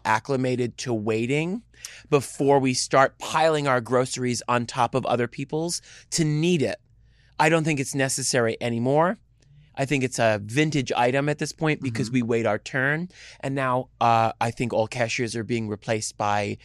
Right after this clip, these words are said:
Speaker 1: uh, self-checkout.
Speaker 2: Right.
Speaker 1: Anyway, so that's a tough question to answer. Now, with t-, that was twenty minutes of me just describing. Do I think, uh, well, are you a germaphobe?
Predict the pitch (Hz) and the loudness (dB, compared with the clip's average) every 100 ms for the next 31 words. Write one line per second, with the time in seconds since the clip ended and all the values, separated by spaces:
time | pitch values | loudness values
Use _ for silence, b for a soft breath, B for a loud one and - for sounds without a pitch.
0 | b b - 110 - 107 - 123 113 92 | b b -4 -2 0 -2 -2 -4 -2 -4
1 | - - 131 117 90 - _ B B B | -4 -2 0 0 -2 -8 _ B B B
2 | B - 160 143 135 - - 156 131 139 | B -2 2 4 2 0 -2 0 2 2
3 | 135 131 120 139 127 113 107 _ _ 143 | 0 -2 0 0 0 -4 -6 _ _ 4
4 | 156 110 104 - 127 - - 143 135 127 | 4 4 -2 -6 -6 -8 -2 -2 0 -2
5 | 127 - 147 127 110 104 - 104 107 104 | -2 -4 -4 -2 -4 -8 -8 -6 -4 -4
6 | 107 98 107 - - 104 101 98 B B | -6 -6 -6 -6 -4 -2 -2 -6 B B
7 | B B _ - - 180 170 165 - 170 | B B _ -16 0 6 6 6 4 0
8 | 165 151 - 147 143 143 151 175 170 - | 0 -4 0 4 4 4 4 4 2 -2
9 | _ - 151 160 147 160 170 196 202 | _ 2 4 2 2 2 2 4 2